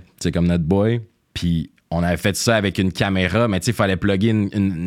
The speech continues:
une vraie caméra après un, un laptop, puis aller sur un site obscur. Puis le monde y allait login. C'était pas simple. Puis nous, on pensait qu'on était en train de,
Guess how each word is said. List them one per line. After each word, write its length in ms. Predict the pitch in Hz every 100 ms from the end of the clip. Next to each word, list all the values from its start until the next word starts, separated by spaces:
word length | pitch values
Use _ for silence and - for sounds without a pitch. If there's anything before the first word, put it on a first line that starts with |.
| 92
une 80 | 90
vraie 260 | 98 107
caméra 580 | 98 101 98 92 110 113
après 200 | 92 101
un, 320 | 98 92 92
un 160 | 92 92
laptop, 560 | 92 85 - 117 110 -
puis 140 | 95
aller 200 | 87 90
sur 220 | 92 95
un 160 | 90 87
site 380 | - - 104 95
obscur. 640 | 82 - - 110 110 107 - - - -
Puis 120 | 95
le 120 | 90
monde 300 | 95 101 107
y 40 | 98
allait 260 | 90 90
login. 380 | 90 87 90 110
C'était 180 | - 82
pas 160 | - 117
simple. 560 | - 113 113 87 - -
Puis 100 | 90
nous, 160 | 107 110
on 200 | 95 85
pensait 360 | 85 87 101
qu'on 180 | 92 85
était 120 | 85
en 100 | 85
train 220 | - 95
de, 400 | 90 82 76 69